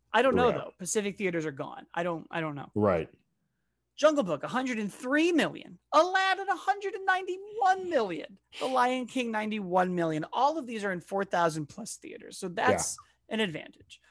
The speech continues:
Speaker 2: Correct.
Speaker 1: All of these are full theaters without the option to go home and stream it. But I mean, that's, that's
Speaker 2: That's a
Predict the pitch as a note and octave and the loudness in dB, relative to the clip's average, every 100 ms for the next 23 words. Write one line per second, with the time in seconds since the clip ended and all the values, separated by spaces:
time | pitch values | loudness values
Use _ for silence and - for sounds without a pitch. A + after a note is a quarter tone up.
0 | - - F3 F3+ F#3 E3+ F3 E3+ D#3+ - | -8 2 6 6 4 2 0 0 -2 -4
1 | D#3+ D3+ G3+ G3 F3+ D#3+ D3+ D3 - F3 | -6 -4 -4 -2 -2 -2 -6 -6 -6 0
2 | F#3 G3+ - F3+ F3 F3 F3 E3 E3 - | 2 2 -2 -4 -2 -2 -4 -6 -8 -10
3 | - D3+ D3 - _ - - _ - A#3 | -10 -6 -6 -8 _ -20 -20 _ 2 6
4 | G3+ F#3 E3+ E3+ D#3 D3 - B3+ G3+ D3+ | 8 8 6 2 0 0 2 6 6 4
5 | - - C4+ A#3 E3 B2 A#2+ - | 0 0 2 4 4 4 4 6